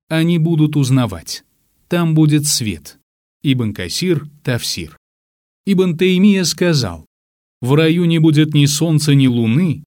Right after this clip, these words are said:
и ни ночи, ни дня. Однако его обитатели будут узнавать о наступлении утра и вечера по свету, который будет появляться со стороны трона". Маджму Аль-Фатава. Благоухание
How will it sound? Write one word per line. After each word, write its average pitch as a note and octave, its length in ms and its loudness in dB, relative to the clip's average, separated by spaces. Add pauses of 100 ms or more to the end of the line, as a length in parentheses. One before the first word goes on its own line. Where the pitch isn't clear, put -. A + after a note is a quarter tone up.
(140)
и E3+ 160 0
ни E3 160 2
ночи, D#3+ 680 0
ни D#3 220 4
дня. A#2 440 -4 (360)
Однако D3+ 540 0
его C#3+ 260 4
обитатели B2+ 840 -2 (260)
будут E3+ 360 0
узнавать D#3+ 560 0
о D#3 40 2
наступлении D3+ 800 2
утра C3+ 420 -2
и G#2 120 0
вечера D#3+ 520 0 (220)
по D3+ 140 0
свету, C#3+ 640 -2 (320)
который B2+ 420 0
будет A2+ 380 -4
появляться C#3+ 840 -2 (120)
со E3+ 200 -2
стороны C#3+ 520 0
трона". E2+ 500 -10 (560)
Маджму C#3 480 0
Аль-Фатава. F2+ 800 -6 (1300)
Благоухание D#3+ 1300 2